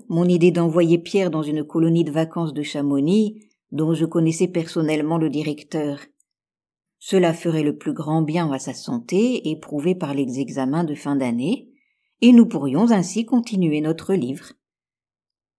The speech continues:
Dès qu'il eut connaissance du projet, Pierre ne tint plus en place. Il tournait en rond dans la pièce,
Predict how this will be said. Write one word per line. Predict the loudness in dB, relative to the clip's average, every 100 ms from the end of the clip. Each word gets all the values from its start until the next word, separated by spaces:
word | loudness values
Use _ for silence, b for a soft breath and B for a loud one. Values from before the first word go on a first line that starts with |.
| -16
Dès | -2 4 4
qu'il | 4 2
eut | 2
connaissance | 6 8 8 4 0 0 0
du | -2
projet, | -4 -6 -4 0 2 0 -4 -8 _
Pierre | 4 6
ne | 8
tint | 4 2 0
plus | 0 -2
en | -2
place. | -2 -2 -2 -2 -4 -4 -6 _ _ _ _ _ _ _ _ -2
Il | 0 2
tournait | 2 2 2 2
en | 4 4
rond | 6 4 4
dans | 2
la | 0
pièce, | 0 0 2 2 -2